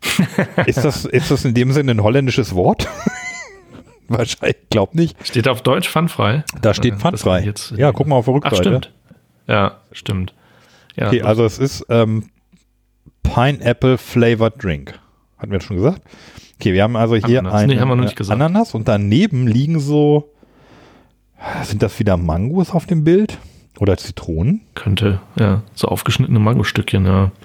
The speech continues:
Speaker 2: Pass auf, das ist wahrscheinlich
Speaker 1: Also es gibt
Speaker 2: dasselbe
Speaker 1: von
Speaker 2: wie
Speaker 1: dem
Speaker 2: das, wie das Mango Pineapple, nur ohne.
Speaker 1: Also es gibt von Mogu Mogu wohl neun Sorten. Auch irgendwie geil klingende wie, wie Erdbeere, Traube, Kokosnuss, Litschi, obwohl Litschi überhaupt nicht mein Ding ist, Passionsfrucht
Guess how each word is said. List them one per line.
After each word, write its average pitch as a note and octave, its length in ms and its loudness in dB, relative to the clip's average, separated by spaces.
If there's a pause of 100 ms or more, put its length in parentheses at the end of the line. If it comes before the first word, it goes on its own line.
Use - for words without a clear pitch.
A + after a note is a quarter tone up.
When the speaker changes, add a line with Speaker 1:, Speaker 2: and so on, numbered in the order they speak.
(800)
Speaker 2:
Pass - 160 -16
auf, - 220 -12
das - 140 -18
ist - 100 -18
wahrscheinlich A2+ 280 -4
Speaker 1:
Also A#2 100 4
es G#2+ 120 2
gibt C#3 120 2
Speaker 2:
dasselbe D3 180 4
Speaker 1:
von D#3 80 2
Speaker 2:
wie C3+ 40 2
Speaker 1:
dem C3+ 260 4
Speaker 2:
das, - 160 -6 (480)
wie - 60 -14
das F#2+ 200 -10
Mango F#2+ 240 -8
Pineapple, G2 540 -10 (140)
nur F#2+ 140 -12
ohne. F2 280 -12 (1400)
Speaker 1:
Also B2 120 2
es A2 80 -2
gibt - 160 -2
von D3+ 120 2
Mogu C3 200 4
Mogu A#2 300 2
wohl A#2 180 4
neun A2+ 420 2
Sorten. G2+ 600 0 (180)
Auch C#3 200 -2
irgendwie B2+ 280 2
geil B2 280 2
klingende C3+ 420 2
wie, A2 320 2
wie A2 80 2
Erdbeere, A2 680 0 (260)
Traube, A2+ 680 2
Kokosnuss, A2+ 560 0
Litschi, A#2 460 2
obwohl G#2+ 180 2
Litschi A2+ 220 2
überhaupt G#2 240 2
nicht A2+ 100 -2
mein G#2+ 140 2
Ding G#2+ 160 2
ist, G#2 100 0
Passionsfrucht - 840 -2